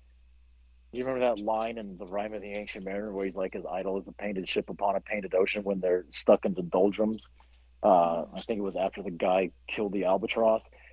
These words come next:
Yeah, that's kind of how I feel like, uh, after a book, 'cause you put a lot into it and then now it's out.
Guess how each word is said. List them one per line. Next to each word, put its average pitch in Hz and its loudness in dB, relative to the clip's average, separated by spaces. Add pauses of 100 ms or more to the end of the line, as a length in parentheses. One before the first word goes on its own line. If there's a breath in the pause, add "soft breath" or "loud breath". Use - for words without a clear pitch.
(280 soft breath)
Yeah, 170 4
that's 170 2
kind 180 2
of 143 -8
how 139 0
I 131 -2
feel 131 -8
like, 117 -8
uh, 101 -6 (100)
after 110 -12
a 98 -8
book, 104 -2
'cause 95 -8
you 101 -6
put 120 2
a 113 4
lot 110 6
into 110 0
it 107 4
and 104 -6
then 98 -4 (540)
now 104 2
it's 110 -4
out. 95 2